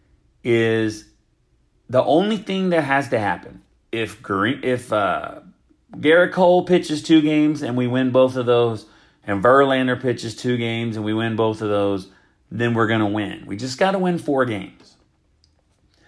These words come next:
So what I was saying is, if the Astros would have lost last night, a lot of people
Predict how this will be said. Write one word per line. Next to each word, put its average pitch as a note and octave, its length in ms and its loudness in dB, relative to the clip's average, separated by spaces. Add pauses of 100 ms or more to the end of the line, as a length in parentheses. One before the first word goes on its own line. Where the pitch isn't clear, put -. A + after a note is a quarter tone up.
(880)
So C3 760 4 (460)
what C3 200 4
I C3 60 4
was B2 160 2
saying A2+ 840 -2
is, B2 720 -2 (1080)
if B2+ 160 -2
the C#3 140 0
Astros G3+ 560 2
would F3+ 140 4
have C#3+ 100 6
lost B2+ 340 4
last G#2+ 320 -2
night, F2+ 240 -6
a G2+ 120 2
lot C#3+ 320 2
of G#3+ 100 0
people D3+ 680 0